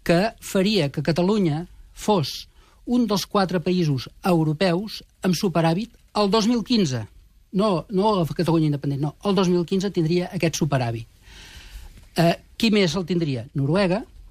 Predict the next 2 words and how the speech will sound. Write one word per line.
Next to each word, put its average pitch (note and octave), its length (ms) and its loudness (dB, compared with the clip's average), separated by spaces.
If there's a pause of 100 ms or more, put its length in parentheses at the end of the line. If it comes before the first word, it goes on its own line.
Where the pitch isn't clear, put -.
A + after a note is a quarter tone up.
(600)
Alemanya, F#3 600 2 (540)
Suïssa. - 400 -6